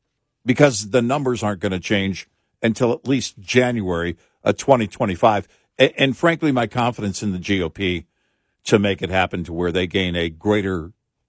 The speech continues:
lead in the House, gain the Senate, and the White House is, is waning. I can see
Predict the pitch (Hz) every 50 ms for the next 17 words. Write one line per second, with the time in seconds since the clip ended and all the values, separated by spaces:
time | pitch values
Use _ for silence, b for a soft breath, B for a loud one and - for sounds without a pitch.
0 | _ _ _ _ _ _ - 95 95 113 101 98 98 85 90 - - 104 92 92
1 | 85 80 98 95 90 92 90 - - - _ _ _ _ - 90 110 101 98 92
2 | 87 87 - - 104 92 90 92 - _ _ _ _ _ _ _ _ _ _ _
3 | _ _ - - 98 98 87 90 87 95 98 92 87 92 85 82 82 - - -
4 | - _ _ _ _ _ _ _ _ _ _ _ - 110 101 98 87 80 - -
5 | - - _ _ _ _ _ _ _ _ _ - 101 92 87 85 90 101 98 92
6 | 85 80 - 71 73 _ _ _ _ _ _ _ _ b b b b - 165 185
7 | 180 - 196 165 135 - - - 156 131 120 120 110 101